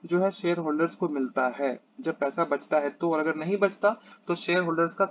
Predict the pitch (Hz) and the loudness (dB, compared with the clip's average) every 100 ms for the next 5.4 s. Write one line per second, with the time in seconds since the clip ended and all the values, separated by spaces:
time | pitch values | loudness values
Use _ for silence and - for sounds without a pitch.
0 | - 165 160 185 220 170 147 147 147 139 | 0 -2 0 0 0 2 4 2 0 -2
1 | 135 175 156 127 147 240 - _ _ 139 | -2 -2 0 2 4 2 0 _ _ -2
2 | 139 117 - - - _ _ _ _ _ | 0 0 -4 -14 -20 _ _ _ _ _
3 | _ _ _ _ 190 254 202 - - _ | _ _ _ _ -6 -2 -2 -4 -20 _
4 | _ - 170 240 262 226 202 196 208 185 | _ -4 0 0 0 0 0 0 -2 0
5 | 170 175 190 220 | 4 4 4 0